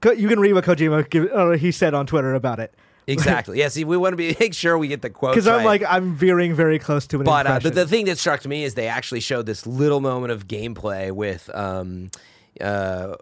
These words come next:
Speaker 2: with, uh, the main character crawling up the hill.
Speaker 1: Yeah.
Speaker 2: And they're like, "This is a game, like, a delivery game." <laughs> And I was like, "Okay."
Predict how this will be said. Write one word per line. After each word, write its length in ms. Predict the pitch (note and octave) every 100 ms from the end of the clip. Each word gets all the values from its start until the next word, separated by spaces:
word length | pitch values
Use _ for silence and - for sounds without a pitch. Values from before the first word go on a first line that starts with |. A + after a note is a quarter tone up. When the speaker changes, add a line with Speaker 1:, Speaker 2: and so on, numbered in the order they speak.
| -
Speaker 2:
with, 280 | A2+ G#2+
uh, 300 | G#2+ G2 F#2+
the 120 | F2+ A2
main 160 | A2
character 300 | G#2 G#2 G2+
crawling 340 | - A#2+ A2 G#2+
up 140 | G2+
the 120 | F#2
hill. 480 | G2 A#2+ G2 E2 E2+
Speaker 1:
Yeah. 180 | C3+ B2
Speaker 2:
And 100 | G2+
they're 80 | G#2
like, 180 | G#2+ G2+
"This 160 | A#2+ A2
is 80 |
a 40 | A#2
game, 540 | G2 A2+ G#2+ G#2 G2+
like, 180 | F#2+ G2
a 60 | G#2+
delivery 420 | B2 B2+ G#2 F#2+
game." 260 | - - -
<laughs> 280 | _ - -
And 80 | C3+
I 60 |
was 100 | B2+
like, 160 | A#2+ A#2 -
"Okay." 300 | - D#4+